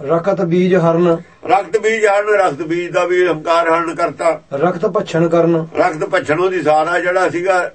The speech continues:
Speaker 2: ਸਾਰਿਆਂ ਦਾ ਲੋਭ ਰਕਤ ਸੀ, ਭੱਛਣ ਕਰਤਾ, ਵਿੱਚੋਂ ਕੱਢ ਲਿਆ, ਚੂਸ ਲਿਆ।
Speaker 1: ਧਰਨ ਅਣ ਸੁੰਭ ਰਣ ਰਾਰ।
Speaker 2: ਧਰਨ ਰਣ ਸੁੰਭ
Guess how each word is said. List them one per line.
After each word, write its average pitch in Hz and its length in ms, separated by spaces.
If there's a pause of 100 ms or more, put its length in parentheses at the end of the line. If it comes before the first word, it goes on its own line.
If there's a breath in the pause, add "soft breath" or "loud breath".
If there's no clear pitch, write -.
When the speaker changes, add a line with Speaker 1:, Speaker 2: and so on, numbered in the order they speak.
(160)
Speaker 2:
ਸਾਰਿਆਂ 170 460
ਦਾ 170 180
ਲੋਭ 180 320
ਰਕਤ 165 360
ਸੀ, 165 100
ਭੱਛਣ 139 380
ਕਰਤਾ, 156 460
ਵਿੱਚੋਂ 160 300
ਕੱਢ 165 160
ਲਿਆ, 180 220
ਚੂਸ 165 320
ਲਿਆ। 160 380 (600 soft breath)
Speaker 1:
ਧਰਨ 180 300
ਅਣ 185 380
ਸੁੰਭ 190 460
ਰਣ 185 360
ਰਾਰ। 147 460 (920 soft breath)
Speaker 2:
ਧਰਨ 208 300 (400)
ਰਣ 175 300
ਸੁੰਭ 208 260